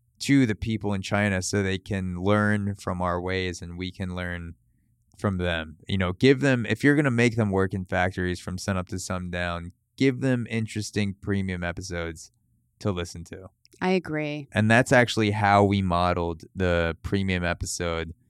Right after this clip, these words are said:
Speaker 1: pay system, which is you can subscribe for bonus episodes every month for what a Chinese factory child worker makes per month. So it's five dollars and you get bonus episodes.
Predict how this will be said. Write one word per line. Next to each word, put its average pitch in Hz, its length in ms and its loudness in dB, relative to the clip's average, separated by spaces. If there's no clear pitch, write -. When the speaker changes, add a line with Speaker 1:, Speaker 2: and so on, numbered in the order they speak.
Speaker 1:
pay 117 240 2
system, 87 680 -6
which 92 260 -2
is 87 380 -4
you 110 280 2
can 120 240 0
subscribe 95 640 2
for 90 520 -2
bonus 98 360 2
episodes 92 840 -2
every 110 320 4
month 90 540 -2
for 98 260 0
what 92 400 -2
a 92 220 -2
Chinese 92 480 -2
factory 87 680 0
child 87 380 0
worker 85 320 -6
makes 82 460 -6
per - 300 0
month. 82 440 -10
So - 200 -6
it's 87 140 -8
five 101 340 4
dollars 87 640 0
and 92 320 -2
you 87 80 -4
get 87 160 -2
bonus 87 360 -4
episodes. 85 800 -2